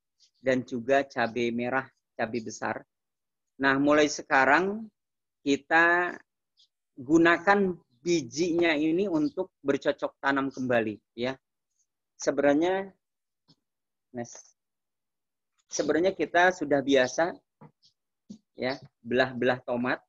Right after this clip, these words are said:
Nah, ya, kalau kita belah tomat akan terlihat bijinya, dan ini bisa kita gunakan untuk menanam kembali,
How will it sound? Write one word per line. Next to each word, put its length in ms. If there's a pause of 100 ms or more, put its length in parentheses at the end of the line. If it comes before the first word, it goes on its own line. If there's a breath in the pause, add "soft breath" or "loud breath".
(300)
Nah, 320 (2750)
ya, 160 (720)
kalau 160
kita 320
belah 240
tomat 400 (480)
akan 320
terlihat 480
bijinya, 480 (960)
dan 240
ini 240
bisa 400
kita 560 (160)
gunakan 560
untuk 400 (320)
menanam 560
kembali, 440